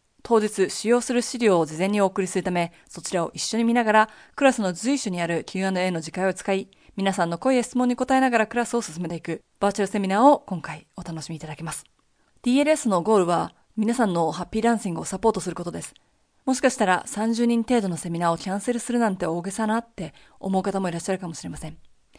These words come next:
私も楽しみにしており、来日後三週間の自己隔離とオーストラリアへ最長六ヶ月の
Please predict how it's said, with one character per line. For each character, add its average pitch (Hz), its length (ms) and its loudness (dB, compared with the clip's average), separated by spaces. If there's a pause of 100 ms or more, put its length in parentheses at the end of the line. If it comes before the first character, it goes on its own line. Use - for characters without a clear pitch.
(360)
私 202 300 -2
も 196 180 2
楽 202 220 -2
し 208 100 -6
み 196 100 0
に 175 100 -4
し - 80 -12
て 220 100 2
お 208 60 6
り、 185 180 0 (300)
来 214 180 4
日 220 220 -2
後 196 180 8
三 233 220 -2
週 269 180 -2
間 208 160 0
の 180 80 0
自 175 120 -4
己 - 40 -12
隔 - 320 -4
離 190 100 0
と 170 280 0 (100)
オ 208 140 6
ー - 20 2
ス 208 100 -8
ト 220 80 -2
ラ 214 80 2
リ 185 140 0
ア 170 60 0
へ 165 180 -2
最 233 280 0
長 208 280 0
六 196 160 -2
ヶ 269 100 -8
月 254 180 -4
の 226 220 2